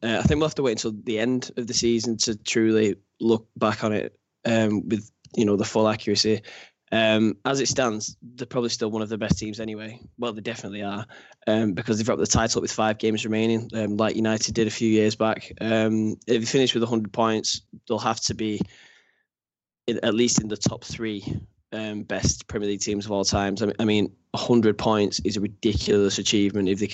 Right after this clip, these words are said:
if they can get that. And I, I think Guardiola is really gonna try and push that, um, to try and get there. Um, also,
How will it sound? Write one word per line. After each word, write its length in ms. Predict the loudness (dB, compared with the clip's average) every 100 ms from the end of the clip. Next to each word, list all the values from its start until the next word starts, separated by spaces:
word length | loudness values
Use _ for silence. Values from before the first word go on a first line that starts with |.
| -2
if 160 | -2
they 60 | 0
can 180 | -2 0
get 180 | 0 0
that. 200 | 0 2
And 100 | 2
I, 200 | 2 0
I 40 |
think 240 | 2 0
Guardiola 380 | 2 2 2 2
is 120 | 2
really 160 | 2 2
gonna 140 | 0
try 160 | -2 -2
and 100 | -2
push 240 | -2 -2
that, 260 | 0 -2 -6 _ _ _ _ -2
um, 600 | 2 2 2 0 -2 -2 -4
to 100 | -2
try 160 | 0
and 80 | 0
get 160 | 0 0
there. 220 | -4 -6 -12 -20 _ _ _ _ -2
Um, 280 | 0 2 2
also, 800 | 2 0 -2 -8 _ -2 0 0